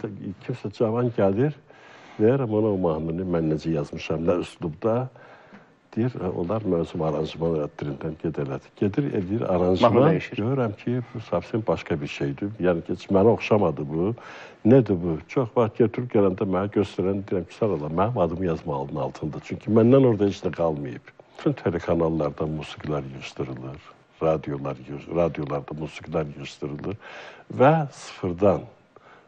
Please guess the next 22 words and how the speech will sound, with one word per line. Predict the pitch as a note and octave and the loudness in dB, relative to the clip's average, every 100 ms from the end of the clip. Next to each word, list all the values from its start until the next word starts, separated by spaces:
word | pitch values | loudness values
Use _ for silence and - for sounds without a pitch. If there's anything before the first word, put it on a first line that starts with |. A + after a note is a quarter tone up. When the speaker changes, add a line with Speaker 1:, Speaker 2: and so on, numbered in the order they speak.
| _ - | _ -10
Speaker 1:
səhrada | - E2 D#2+ D#2+ D2 D2+ | -2 0 2 0 0 -6
sıfırdan | - - D2+ D2 G#2+ B2 - - - - - - | -8 -10 -10 0 2 2 -4 -16 -20 -20 -14 -2
başlayırsan | F2+ - F#2 F#2 G2+ G2+ | -2 0 -4 -2 0 0
yavaş-yavaş | E2 F2+ G2+ - D#2+ E2 E2 - | 2 2 0 0 0 0 -2 0
vedrə-vedrə | D2+ F2 F2+ D2+ C#2+ C#2 | 0 2 2 0 -2 -6
səhraya | - E2 D2+ D#2 D2+ | 0 2 2 0 -2
su | - | -6
tökə-tökə, | - E2+ F#2+ F#2+ F#2 G#2 A#2 A2+ - - - _ | -6 -2 -2 -2 0 4 2 0 -12 -18 -20 _
yavaş-yavaş | F#2 G#2+ B2+ - F2 F#2 G#2+ | 0 2 2 0 -2 -2 -2
cəmaatın | - D2 D2+ D2 - G2 - | -4 -2 -2 -4 -6 -8 -4
zövqün | C#2+ - D#2 | -6 -4 -8
dəyişməyə. | C#2 A#1+ - - A#1+ A1+ A1+ - - _ _ - - - _ - | -6 -8 -8 -8 -8 -8 -16 -20 -20 _ _ -20 -20 -20 _ 4
Həm | D#3 | 6
də | D#3+ | 6
ki, | - C3+ C3 - - - - | 0 0 -2 -4 -16 -14 -6
indiki | F2+ G2 - - A#2 | 0 0 0 -4 -6
cəmaatla | - E2 E2 F2+ F#2 - C2+ C2 - - - | 0 0 2 2 0 -2 -6 -6 -18 -20 -12
keçmiş | C2+ - - - | -10 -8 -10 -6
cəmaat | D2 - C#2+ - | -4 -2 -2 0
arasında | D2+ D2 - - | -2 -2 -6 -2
fərq | E2+ D#2+ - | 0 0 -2
var. | B1+ | -6